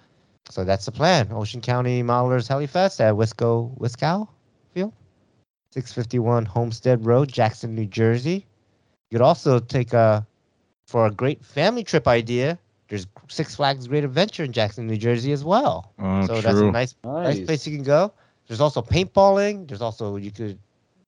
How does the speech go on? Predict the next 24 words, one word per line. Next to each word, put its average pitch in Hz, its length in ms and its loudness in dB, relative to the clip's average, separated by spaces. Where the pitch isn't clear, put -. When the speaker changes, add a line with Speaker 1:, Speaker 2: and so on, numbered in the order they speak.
Speaker 1:
right? 190 160 -10
There's 143 140 -14
paintball 180 320 -4
in 98 80 -6
Jackson, 98 340 -6
New 92 60 -12
Jersey 95 260 -10
as 90 120 -10
well, 113 300 -6
right 101 220 -2
by, 92 300 2
right 123 120 -4
by, 101 260 4
uh, 92 100 0
Six - 260 -14
Flags. - 380 -14
So 104 180 -10
there's 143 320 -10
things 190 220 -6
to 214 60 -6
do. 208 260 -2
Um, 131 420 4
but 143 140 0
yeah, 180 220 6